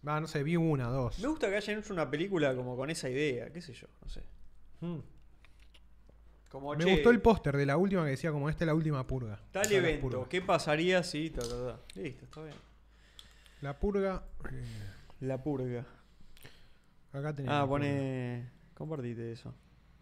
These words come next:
Speaker 2: Me gustó mucho este,
Speaker 1: ¿Lo
Speaker 2: este
Speaker 1: seguí-,
Speaker 2: meme
Speaker 1: lo seguís
Speaker 2: boquense.
Speaker 1: a Nachito, el que hace los
Speaker 2: ¿Hay uno que hace esto?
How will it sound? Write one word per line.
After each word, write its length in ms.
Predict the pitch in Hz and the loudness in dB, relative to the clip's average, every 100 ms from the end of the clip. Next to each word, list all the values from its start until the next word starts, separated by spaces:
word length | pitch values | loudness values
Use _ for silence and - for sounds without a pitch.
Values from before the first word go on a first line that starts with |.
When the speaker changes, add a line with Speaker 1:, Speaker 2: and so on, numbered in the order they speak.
| - - - - - - - _ _ - | -20 -20 -20 -20 -20 -20 -20 _ _ -8
Speaker 2:
Me 100 | 139 | -2
gustó 300 | 175 175 247 | -2 0 0
mucho 680 | 226 202 - 135 127 123 123 | 0 -2 0 2 2 0 -2
este, 880 | 131 127 127 127 123 123 123 120 120 127 - - - - - - - - - - - | -4 -4 -4 -2 -2 -4 -4 -4 -6 -12 -20 -20 -20 -20 -20 -20 -20 -20 -20 -14 -8
Speaker 1:
¿Lo 80 | |
Speaker 2:
este 160 | 156 135 | -2 2
Speaker 1:
seguí-, 20 | 143 | 2
Speaker 2:
meme 500 | 156 160 151 139 131 | 2 2 0 0 0
Speaker 1:
lo 80 | 131 | 2
seguís 140 | 139 | 2
Speaker 2:
boquense. 640 | 139 143 135 127 - 123 127 | 4 4 4 -2 -4 -6 -4
Speaker 1:
a 260 | 120 117 113 | -6 -4 -6
Nachito, 480 | 117 - 185 156 | -6 -6 -4 -4
el 140 | 120 113 | -4 -6
que 120 | 113 | -8
hace 200 | - 120 | -8 -8
los 160 | 107 - - - - - - - - _ _ - - | -10 -12 -20 -20 -20 -20 -20 -20 -20 _ _ -20 0
Speaker 2:
¿Hay 220 | 185 202 | 4 4
uno 200 | 220 214 | 4 4
que 80 | 151 | 4
hace 200 | 160 156 | 4 4
esto? 360 | 190 - 139 120 | 2 2 0 -2